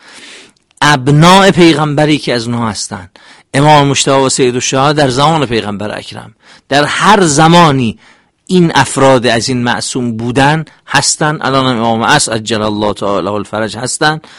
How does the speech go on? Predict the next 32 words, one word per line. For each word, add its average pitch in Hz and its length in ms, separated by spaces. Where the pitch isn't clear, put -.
اینا 139 260
افرادی 127 500
هستند 117 140
که 127 120
مصداق 127 760
این 139 220
آیه 135 320
هستن 160 420
و 135 40
اینها 131 340
شریک 143 640
در 120 240
رسالت 127 880
پیغمبر 127 600
اکرمن 123 480
و 117 60
حقانیت 123 720
دین 147 280
رو 165 100
با 151 100
اینها 127 440
ثابت 110 440
می‌کنن. 107 580
ان 139 200
شاء 107 360
الله 107 380
بحثی 110 320
که 104 180
امشب 98 360
کردیم 101 580
مفید 135 420
باشه 160 680